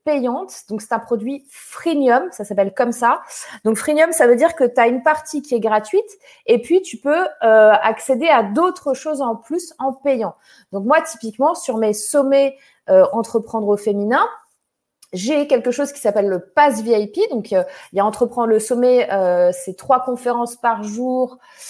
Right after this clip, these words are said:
euh, pendant neuf jours. Et puis, donc, ça fait vingt-sept conférences et elles sont accessibles gratuitement pendant quarante-huit heures. Et à un moment donné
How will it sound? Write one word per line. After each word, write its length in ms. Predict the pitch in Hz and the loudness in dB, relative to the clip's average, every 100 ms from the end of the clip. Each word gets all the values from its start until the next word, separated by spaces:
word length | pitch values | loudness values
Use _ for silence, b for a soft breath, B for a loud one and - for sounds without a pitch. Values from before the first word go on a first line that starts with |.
| B _ | B _
euh, 480 | 202 196 190 190 190 185 | 2 4 6 8 6 4
pendant 300 | 214 208 208 | -2 0 2
neuf 280 | 226 240 220 | 4 4 4
jours. 680 | 196 254 349 403 320 - - _ b b _ | -2 -2 -2 0 0 -2 -8 _ b b _
Et 140 | 214 214 | -2 -2
puis, 160 | - | -4
donc, 140 | 214 190 | -6 -4
ça 100 | 190 | -4
fait 140 | 196 | -2
vingt-sept 500 | 202 269 262 254 247 | 0 0 0 -2 -2
conférences 720 | 226 214 220 214 277 381 427 - B B - | -6 -2 0 2 2 0 -4 -10 B B -2
et 360 | 214 233 269 302 | 4 6 6 4
elles 120 | 220 | 0
sont 140 | 214 247 | 0 -4
accessibles 600 | 240 254 240 - 277 180 | -2 -4 -6 -4 -6 -6
gratuitement 600 | 214 247 254 262 262 262 | -2 -2 -2 -6 -4 -2
pendant 280 | 233 214 202 | -2 -2 -2
quarante-huit 580 | 254 233 226 - 214 | -2 -2 -4 -6 0
heures. 260 | 277 403 466 B B B _ | 2 2 0 B B B _
Et 200 | 247 294 | 4 4
à 120 | 302 | 4
un 140 | 233 | 0
moment 320 | 226 233 233 220 | 2 2 2 2
donné 480 | 220 233 339 480 | 4 4 2 -2